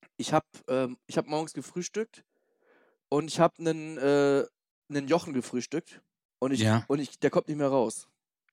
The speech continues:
Speaker 1: So, jetzt bin ich irgendwie so
Speaker 2: Ich
Speaker 1: ein
Speaker 2: wollt grad sagen, ich, äh, du hast, also all die Symptome, die du genannt hast, also Anti-Böller,
Speaker 1: Mhm.
Speaker 2: ähm, Trash-T V, turnt dich ab,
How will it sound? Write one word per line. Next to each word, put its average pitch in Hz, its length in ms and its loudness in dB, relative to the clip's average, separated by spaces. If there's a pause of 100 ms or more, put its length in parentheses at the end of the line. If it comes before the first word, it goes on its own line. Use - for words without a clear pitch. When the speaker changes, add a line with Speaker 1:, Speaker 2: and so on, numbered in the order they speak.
(320)
Speaker 1:
So, 120 220 -8
jetzt 123 160 -10
bin 135 120 -8
ich 127 80 -10
irgendwie 120 160 -8
so 123 80 -8
Speaker 2:
Ich 120 40 2
Speaker 1:
ein 120 40 -4
Speaker 2:
wollt 175 160 6
grad 165 160 4
sagen, 156 340 4
ich, 123 240 -2
äh, 127 240 6
du 117 180 4
hast, - 360 0
also 120 400 2
all 143 180 8
die 208 120 4
Symptome, 180 460 4
die 147 120 4
du 135 100 4
genannt 131 380 4
hast, 95 280 -2
also 98 240 -4
Anti-Böller, 139 1000 2
Speaker 1:
Mhm. 123 320 -14 (1120)
Speaker 2:
ähm, 101 640 4 (200)
Trash-T 139 760 2
V, 160 40 -8 (300)
turnt 113 240 6
dich 113 160 0
ab, 147 220 4